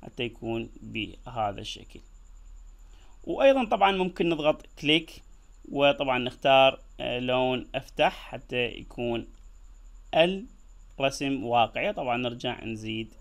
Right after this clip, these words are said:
بالشفافية. إذا لاحظ إنه تم تغيير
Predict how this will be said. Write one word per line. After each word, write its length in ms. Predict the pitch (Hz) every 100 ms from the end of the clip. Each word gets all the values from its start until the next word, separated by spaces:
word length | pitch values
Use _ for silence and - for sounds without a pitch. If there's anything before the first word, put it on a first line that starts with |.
| -
بالشفافية. 1300 | - 113 107 - - 107 - 117 - - - - - - - -
إذا 180 | 208 190
لاحظ 340 | 180 175 170
إنه 460 | - 156 160 160 165 - - -
تم 260 | 160 160 156
تغيير 640 | 151 127 131 135 135